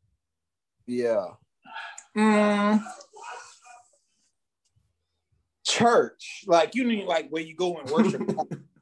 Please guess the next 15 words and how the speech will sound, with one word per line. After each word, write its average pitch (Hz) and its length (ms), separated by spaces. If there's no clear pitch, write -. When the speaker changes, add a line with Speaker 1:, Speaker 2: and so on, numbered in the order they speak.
Speaker 2:
Y-, 175 220
yeah, 190 380
I, 180 160
give 196 160
me 202 80
your 196 120
take 214 240
on 147 220
it. 110 180
<laughs> - 720
Speaker 1:
Well, 185 540
I, 196 260
I 233 40
was, 190 180
I, 175 80